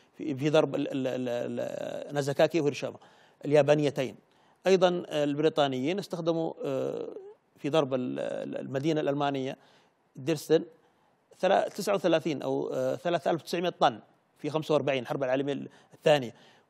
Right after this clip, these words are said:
فبالتالي أضعاف كبيرة، آه، يعني من التدمير حصل لغزة، ويعني ما الذي يريده نتنياهو أكثر من ذلك، يعني، آه، أكثر مما فعل.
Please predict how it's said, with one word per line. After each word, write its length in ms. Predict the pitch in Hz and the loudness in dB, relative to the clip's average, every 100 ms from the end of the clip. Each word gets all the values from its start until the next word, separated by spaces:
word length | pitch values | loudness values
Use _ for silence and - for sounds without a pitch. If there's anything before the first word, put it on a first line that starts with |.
| - | -2
فبالتالي 760 | 143 139 139 - 220 220 202 165 | 0 0 -2 6 8 8 6 2
أضعاف 420 | 151 180 180 - | 6 6 6 2
كبيرة، 580 | - 160 208 185 117 - | 0 4 8 8 6 0
آه، 180 | 127 127 | -6 -6
يعني 420 | 123 131 131 - | -4 -6 -6 -8
من 140 | 127 131 | -6 -6
التدمير 400 | - 127 139 127 | -6 -4 -4 -4
حصل 360 | - 127 127 - - _ 131 | -4 -4 -4 -6 -16 _ 0
لغزة، 480 | 131 165 139 156 | 2 4 6 4
ويعني 920 | 170 131 127 - - - - - 131 135 | 4 0 0 -2 -8 -14 -20 -14 -6 0
ما 60 | |
الذي 200 | 180 165 | 4 4
يريده 220 | 151 139 139 | 4 2 -2
نتنياهو 280 | 139 135 | -4 -6
أكثر 120 | 123 123 | -6 -8
من 140 | 120 | -4
ذلك، 240 | 127 104 | -6 -6
يعني، 200 | 117 107 107 _ _ _ - | -12 -16 -18 _ _ _ -8
آه، 320 | 127 123 - | -4 -2 -2
أكثر 260 | - 156 131 | 0 0 0
مما 380 | 135 135 135 - | -2 -4 -6 -2
فعل. 240 | 160 113 | -2 -2